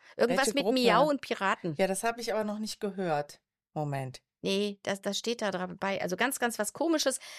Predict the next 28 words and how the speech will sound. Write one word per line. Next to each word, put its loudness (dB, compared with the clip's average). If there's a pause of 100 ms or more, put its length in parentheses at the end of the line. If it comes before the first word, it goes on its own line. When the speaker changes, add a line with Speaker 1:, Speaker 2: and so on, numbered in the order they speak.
(160)
Speaker 1:
was 2
ich 2
auch 4
überhaupt 0
nicht -2
verifizieren 0
konnte. -2
Aber 0
die -4
Andrea, 0
die -4
ist -4
natürlich -4
echt -6
ein -6
Knaller. -2
Die -2
weiß -2
immer -4
so -4
Speaker 2:
Die -4
Speaker 1:
lustige 0
Speaker 2:
weiß 0
Speaker 1:
Dinge. 4
Speaker 2:
das 0
einfach -2
alles. 2
Speaker 1:
Und 0